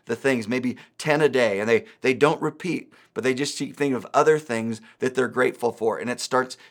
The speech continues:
to shape their mind and their thinking and help us to think about the things that we think about. And here's the thing, that gratitude is just simply a mindful awareness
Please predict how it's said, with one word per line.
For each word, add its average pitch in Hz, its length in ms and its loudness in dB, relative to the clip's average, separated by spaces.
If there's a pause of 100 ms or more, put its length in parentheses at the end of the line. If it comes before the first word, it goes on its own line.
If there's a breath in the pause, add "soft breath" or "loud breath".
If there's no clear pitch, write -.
to 127 100 -4
shape 160 560 -2
their 120 160 0
mind 117 480 0
and 120 180 -6
their 120 120 0
thinking 117 420 -6
and 104 80 -8
help 120 180 -2
us 120 140 -4 (220 loud breath)
to 113 100 -2
think - 320 -4
about 98 460 -2 (320 soft breath)
the 113 120 -2
things 123 540 -4 (220 soft breath)
that 101 120 -2
we 123 100 -4
think 127 260 -4
about. 95 420 -2 (420 soft breath)
And - 80 -4
here's 214 180 4
the 190 100 0
thing, 131 260 0
that 107 140 -4
gratitude 165 500 -2
is 131 140 -4
just 135 240 -6
simply 117 500 -4 (160 loud breath)
a - 80 -4
mindful 185 880 -2 (200 soft breath)
awareness 120 920 -4